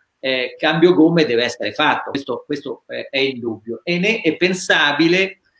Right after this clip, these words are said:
eh, come qualcuno aveva, eh, così paventato, gare sprint,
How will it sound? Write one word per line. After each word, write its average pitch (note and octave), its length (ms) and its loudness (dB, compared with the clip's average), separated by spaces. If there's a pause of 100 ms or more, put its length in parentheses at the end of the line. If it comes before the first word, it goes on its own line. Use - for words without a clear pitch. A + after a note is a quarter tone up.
(200)
eh, A#2 340 -8
come D#3+ 300 -2
qualcuno C#3+ 500 -4
aveva, C3+ 540 -2
eh, A#2 480 -8
così D3 300 -4
paventato, C#3 880 -2
gare D#3+ 300 0
sprint, G3 680 -2